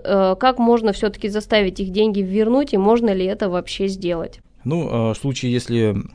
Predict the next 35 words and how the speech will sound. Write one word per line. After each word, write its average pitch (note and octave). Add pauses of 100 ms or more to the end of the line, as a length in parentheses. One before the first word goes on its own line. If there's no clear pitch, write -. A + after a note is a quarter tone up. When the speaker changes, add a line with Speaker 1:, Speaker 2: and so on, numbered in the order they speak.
(160)
Speaker 2:
допустим, G#2+
парикмахерской A#2+
вам G#2+
оказали A#2
недо-, A#2
не-, A#2
некачественную B2+
услугу, F3+
то C3
вы, C3 (300)
э, G#2
можете, A#2 (420)
э, G#2
обратиться A2+ (200)
в A2
суд A3+ (180)
для D3+
защиты C#3+
своих C#3
интересов, C3
но A#2+
перед C3+
тем, B2
как A#2+
обращаться A#2
в -
суд, -
советую B2
все-таки A2+
решить A#2+
вопрос, A#2+ (500)
э, A2
устно A#2+
непосредственно A2+
с -